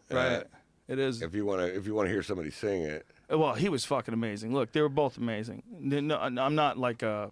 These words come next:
Speaker 1: picking sides, but what if Brian Johnson just came out to the shows? I mean, he can't, he can't do it
Speaker 2: Why
Speaker 1: anymore.
Speaker 2: would he do that?
Speaker 1: Because, just 'cause it would be cool to see him there. Like
Speaker 2: Yeah,
Speaker 1: to,
Speaker 2: like,
Speaker 1: oh
Speaker 2: what,
Speaker 1: man, I
Speaker 2: wheel him
Speaker 1: don't
Speaker 2: out?
Speaker 1: know.
Speaker 2: No,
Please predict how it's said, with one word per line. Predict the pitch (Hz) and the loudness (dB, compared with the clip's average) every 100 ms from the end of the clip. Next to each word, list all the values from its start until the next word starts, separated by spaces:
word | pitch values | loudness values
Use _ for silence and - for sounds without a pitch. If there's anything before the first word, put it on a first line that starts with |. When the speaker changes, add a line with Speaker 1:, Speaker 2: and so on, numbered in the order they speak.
| - | -4
Speaker 1:
picking | 135 117 | -4 -2
sides, | - 131 117 110 - - - _ | -2 0 0 -4 -16 -20 -20 _
but | - 143 - | 0 0 0
what | 139 165 | 2 2
if | 254 - | 2 0
Brian | 180 180 175 | 2 4 2
Johnson | 175 180 180 160 | 2 2 2 -4
just | 143 - | -4 0
came | 170 165 | 2 4
out | 160 - - | 2 0 0
to | 170 | 2
the | 143 | 2
shows? | - 165 170 110 - - - | 4 4 4 2 -6 -10 0
I | |
mean, | 131 127 - | 2 2 0
he | 120 | -6
can't, | - 170 160 - 117 _ _ - - 139 | -2 0 2 0 -6 _ _ -20 -6 -4
he | |
can't | 123 180 127 120 | 0 0 0 4
do | 156 | 4
it | 180 127 | 6 6
Speaker 2:
Why | 98 | 6
Speaker 1:
anymore. | 120 120 117 | 6 6 6
Speaker 2:
would | 127 | 6
he | |
do | 127 | 6
that? | 120 120 82 | 4 4 2
Speaker 1:
Because, | 143 135 - | 0 0 -4
just | 160 269 - | 0 0 0
'cause | 214 - - | -2 -4 -8
it | 131 151 | -4 -2
would | 160 | -2
be | 151 | -2
cool | - 214 208 | -2 -2 -2
to | 156 | -2
see | - | 0
him | 190 123 | 2 2
there. | 110 208 214 98 - - - _ - | 2 2 0 -4 -10 -20 -20 _ 0
Like | 143 | 2
Speaker 2:
Yeah, | 76 | 2
Speaker 1:
to, | 78 64 - - 78 | 0 -2 -6 -6 -2
Speaker 2:
like, | 76 - - | -2 -2 -4
Speaker 1:
oh | 180 127 | 0 4
Speaker 2:
what, | 92 113 | 4 2
Speaker 1:
man, | 143 165 95 | 2 2 4
I | |
Speaker 2:
wheel | 85 85 | 6 6
him | 85 | 6
Speaker 1:
don't | 78 | 6
Speaker 2:
out? | 82 | 4
Speaker 1:
know. | 147 208 165 123 | 4 2 0 -2
Speaker 2:
No, | 65 64 | -4 -4